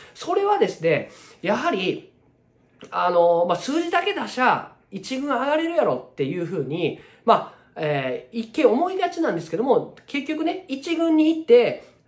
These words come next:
例えばレベルの高いピッチャーと対峙して、それができるかどうかっていうところが、やっぱりこうね、えー、重要なわけなんで、やはり内容を重視して、そこを、お、判断基準にして上げていくっていうところはですね、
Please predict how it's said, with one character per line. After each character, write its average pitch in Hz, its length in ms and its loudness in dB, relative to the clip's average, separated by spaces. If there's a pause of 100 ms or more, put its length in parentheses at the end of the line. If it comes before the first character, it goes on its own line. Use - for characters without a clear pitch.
(220)
例 202 60 2
え 208 40 6
ば - 100 0
レ 123 140 -2
ベ 131 120 -2
ル 156 100 -2
の 214 80 4
高 233 260 -4
い 196 100 2
ピ 196 100 -4
ッ 190 80 -10
チ 143 100 -6
ャ 123 40 -2
ー - 20 -6
と - 80 -8
対 131 280 -8
峙 156 120 -10
し - 100 -14
て、 233 400 -2
そ - 160 -6
れ 240 80 0
が 240 120 -2
で 190 200 0
き 403 100 -2
る 427 120 6
か 190 140 0
ど 262 160 0
う - 20 -2
か 196 100 -2
っ 185 120 -8
て 196 60 -10
い 202 40 -2
う 208 40 -4
と 247 80 -4
こ 262 60 -6
ろ 262 120 -4
が、 240 140 -2
や 147 80 0
っ - 60 -10
ぱ 170 100 -2
り - 100 -4
こ 110 140 -6
う 107 60 -8
ね、 - 220 -8 (240)
え 117 520 -2
ー、 110 40 -12
重 156 220 0
要 165 120 4
な 120 80 0
わ 120 140 -6
け 117 80 -10
な 104 100 -12
ん - 80 -16
で、 247 240 -2
や 208 100 0
は - 100 -4
り 196 160 -2
内 311 300 0
容 330 340 -2
を 170 120 2
重 220 220 -2
視 - 160 -8
し - 100 -14
て、 302 280 -2 (200)
そ 254 160 -2
こ 370 400 2
を、 185 240 -2
お、 175 40 0
判 247 280 -2
断 226 200 2
基 247 120 -6
準 226 140 -2
に 208 80 -2
し - 80 -10
て 294 200 -2
上 175 120 -2
げ 190 100 -4
て 190 160 0
い 190 60 0
く 277 100 -6
っ - 40 -10
て 160 100 -8
い 143 80 -2
う 139 40 -2
と 151 100 -4
こ 151 80 0
ろ 156 80 0
は 123 40 -2
で 107 60 -6
す - 80 -16
ね、 160 260 -4